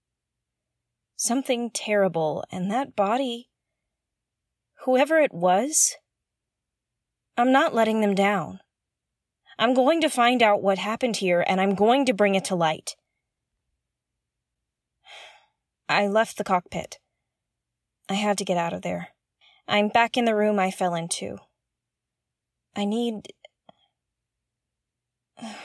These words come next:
I don't know. I'm trying to be brave because I want to find out what happened here, but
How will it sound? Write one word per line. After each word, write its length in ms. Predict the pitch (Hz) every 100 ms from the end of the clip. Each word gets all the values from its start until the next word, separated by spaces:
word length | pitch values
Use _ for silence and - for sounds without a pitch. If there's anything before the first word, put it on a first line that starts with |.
| - - -
I 140 | - 202
don't 180 | 202
know. 440 | 185 208 175 92 - - _ _ _ _ _ _ _ _ _ _ _ _ _ _ _ _ _ _ _ _ _ -
I'm 140 | 202
trying 320 | - 240 254 277
to 60 |
be 160 | 262 220
brave 600 | 190 190 202 214 - -
because 460 | 208 - 202 190 196
I 120 | 185
want 260 | 185 196 208
to 40 |
find 260 | 202 196 190
out 160 | 190
what 140 | 190 190
happened 380 | 185 - 202
here, 340 | - 214 208 226
but 200 | 196 175